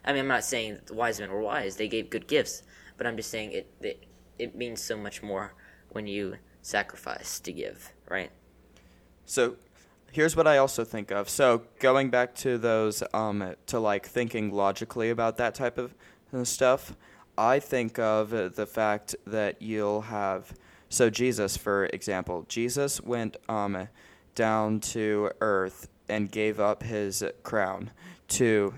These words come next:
Speaker 2: and that's sacrificing. Now, Jesus also sacrificed himself for us when he died on the cross. Now, here's the most illogical thing that we're ever going to come to throughout our entire lives.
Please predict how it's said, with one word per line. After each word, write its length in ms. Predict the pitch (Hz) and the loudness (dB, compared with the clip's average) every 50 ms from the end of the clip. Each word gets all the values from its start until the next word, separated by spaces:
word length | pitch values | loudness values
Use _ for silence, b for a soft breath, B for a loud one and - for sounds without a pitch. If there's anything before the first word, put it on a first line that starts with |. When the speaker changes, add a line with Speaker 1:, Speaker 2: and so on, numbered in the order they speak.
| - - | -4 0
Speaker 2:
and 120 | 110 113 | 2 4
that's 200 | 117 113 117 - | 4 4 2 2
sacrificing. 760 | - - - 117 110 - 98 - - - - - - - - 117 b b b b b b b b _ _ - | 0 0 2 2 0 0 -4 -6 -8 -8 -6 -6 -8 -10 -12 -14 b b b b b b b b _ _ 0
Now, 400 | 120 120 113 101 98 107 113 B B B B B B _ _ | 2 4 4 4 2 0 -4 B B B B B B _ _
Jesus 400 | - - 131 135 131 123 110 - | -2 0 2 2 2 2 0 0
also 640 | - - 120 135 147 143 - 127 113 110 107 104 - | 2 4 6 6 6 6 4 4 4 6 4 4 2
sacrificed 640 | - - 127 117 110 - 117 - 113 107 110 110 - | 0 0 2 0 2 0 0 2 2 2 2 2 0
himself 480 | 113 101 95 - - 120 110 104 - - | -4 -4 -2 0 4 4 4 4 2 0
for 260 | - 107 101 - - | 0 0 0 2 4
us 300 | 107 104 101 - - - | 2 2 2 0 -4 -4
when 100 | 104 104 | -2 -2
he 80 | 104 | -2
died 240 | 98 98 101 101 98 | 0 0 2 2 2
on 120 | 95 95 95 | 0 -2 -4
the 80 | 95 | -6
cross. 500 | - - 110 98 82 - - - - - B B B B B - | -4 -4 -2 -2 -2 -2 -6 -8 -8 -8 B B B B B -2
Now, 100 | 101 101 | -2 0
here's 240 | 104 135 131 139 135 | 2 2 2 2 2
the 80 | - 127 | 0 0
most 300 | 127 117 110 - - - | 0 0 0 -2 -4 0
illogical 680 | - 135 139 143 143 139 139 131 131 131 117 131 117 110 | 2 2 4 6 6 6 6 4 2 2 2 4 4 4
thing 320 | - - 127 113 107 107 | 2 2 0 2 2 2
that 160 | 101 98 - - | 2 0 0 2
we're 180 | 104 95 - - | 0 0 0 2
ever 260 | - 117 117 120 131 127 | 0 0 2 2 0 0
going 280 | 117 123 123 120 113 | 2 0 0 2 0
to 60 | 110 | -2
come 280 | 107 - 120 113 113 110 | -2 -2 -4 -4 -2 -4
to 360 | - - - 117 113 113 117 120 | -4 -4 -4 -2 -2 -2 -2 -4
throughout 360 | - - 120 117 110 110 110 | -2 0 2 4 6 6 6
our 160 | 107 101 101 | 4 4 2
entire 480 | 92 92 - - 110 110 117 120 120 117 | 0 -2 -4 -2 0 2 4 4 4 4
lives. 480 | 110 98 95 92 87 - - - - | 2 2 0 0 -4 -6 -8 -10 -10